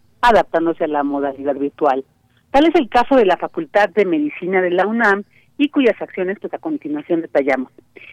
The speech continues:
De junio a diciembre de dos mil veinte, a través de la plataforma Meditix, se establecieron cuatro etapas en las que los cuatro mil doscientos ochenta y uno académicos matriculados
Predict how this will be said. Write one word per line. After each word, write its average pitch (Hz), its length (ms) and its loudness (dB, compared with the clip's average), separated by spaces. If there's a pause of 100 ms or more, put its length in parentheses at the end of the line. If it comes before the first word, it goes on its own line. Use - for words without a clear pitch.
(120)
De 165 120 2
junio 233 320 4
a 240 40 4
diciembre 202 440 0
de 165 60 2
dos 160 140 0
mil 202 200 -4
veinte, 202 440 0
a 190 140 -2
través 185 320 0
de 240 80 -4
la 185 160 0
plataforma 175 600 -2
Meditix, 185 480 -8
se 196 60 0
establecieron 185 580 -4
cuatro 285 260 0
etapas 240 460 -2
en 196 100 -4
las 175 140 -2
que - 100 -10
los 151 160 -6
cuatro 180 260 -4
mil 214 200 -4
doscientos 202 340 -2
ochenta 156 300 -6
y 160 80 -2
uno 175 100 -4
académicos 165 560 -4
matriculados 170 840 -2